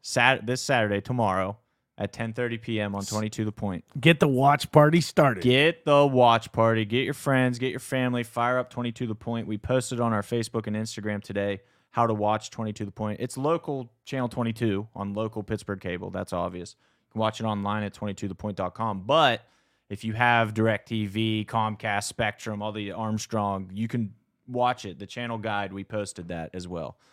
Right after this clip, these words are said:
Speaker 1: So pretty much no matter what you have, you can watch this.
Speaker 2: No matter what.
Speaker 1: Yeah. And, and also it's not specific to Pittsburgh region. If you're a blue corner fighter that's out of town and wanna watch, watch it online, twenty-two the point dot com. You can watch wherever you are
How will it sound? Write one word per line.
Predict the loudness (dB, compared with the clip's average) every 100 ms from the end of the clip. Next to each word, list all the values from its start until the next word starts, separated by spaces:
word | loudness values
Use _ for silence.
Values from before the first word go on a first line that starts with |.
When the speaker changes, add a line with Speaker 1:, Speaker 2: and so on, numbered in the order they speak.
| _ _ _ -10
Speaker 1:
So | -2 0 -2 -6
pretty | 0 2 2
much | 4 4 4 0
no | -2
matter | 2 2
what | 2 -2 -2
you | -4
have, | 0 2 2 2
you | -4 -4
can | -2
watch | -2 -2 -4
this. | -6 -2
Speaker 2:
No | 2
matter | 4 4 4
what. | 2 -2
Speaker 1:
Yeah. | -8 -12 _ -10
And, | -6 -4
and | -4 -4 0
also | 0 0 -2 -2
it's | -4 -4
not | -2 -2 -4 -8 _ _ _ _ -20
specific | -8 -6 -2 -4 -4 -8
to | -6
Pittsburgh | -6 -4 -2 -2
region. | 0 -2 -4 -6
If | -6 0
you're | 0
a |
blue | 0 -2 -2
corner | -4 -4 -4
fighter | -4 -4 -2 -4
that's | -4 -4
out | -4
of |
town | -4 -4 -2
and |
wanna | -2 -2
watch, | -2 -2 0
watch | -2 0
it |
online, | -2 -2 -4
twenty-two | -6 -6 -6 -6
the | -6
point | -6 -6
dot | -2 -4
com. | -4 -6 -6
You | -8
can | -6
watch | -2 -2 -2
wherever | -4 -2 -2 -4
you | -4 -2
are | 0 -2